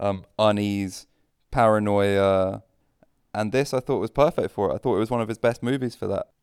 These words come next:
where it does sort of feel like, uh, a Kubrick movie or something,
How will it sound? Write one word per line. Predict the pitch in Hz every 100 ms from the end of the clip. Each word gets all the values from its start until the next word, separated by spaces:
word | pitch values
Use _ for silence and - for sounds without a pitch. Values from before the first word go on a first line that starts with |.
| _
where | 104 113 107 -
it | 101
does | 127 117
sort | - 107
of | 101
feel | 123 110 107
like, | 104 92 - _ _ _ _ 101
uh, | 101 95
a | -
Kubrick | - 120 104 110 -
movie | 107 104 101 101 101 - _ _ _ -
or | 110
something, | 120 80 101 107